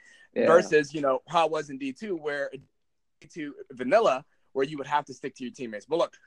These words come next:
Speaker 2: before we continue on with the conversation, um, we're gonna talk more about it, and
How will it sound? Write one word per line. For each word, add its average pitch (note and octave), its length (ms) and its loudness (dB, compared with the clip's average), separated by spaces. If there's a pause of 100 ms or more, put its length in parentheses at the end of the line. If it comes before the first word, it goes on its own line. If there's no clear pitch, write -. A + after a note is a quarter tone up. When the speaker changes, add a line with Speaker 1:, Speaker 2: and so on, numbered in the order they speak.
Speaker 2:
before G3 280 2
we A3 80 -2
continue G#3 320 -4
on F#3+ 100 -4
with G3 120 -14
the G3+ 80 -10
conversation, D#3 720 -8
um, A#2+ 260 -8 (280)
we're C#3+ 80 -12
gonna D#3 120 -8
talk E3 240 -6
more D3+ 160 -8
about C3 280 -2
it, C#3 160 -6
and B2 280 -14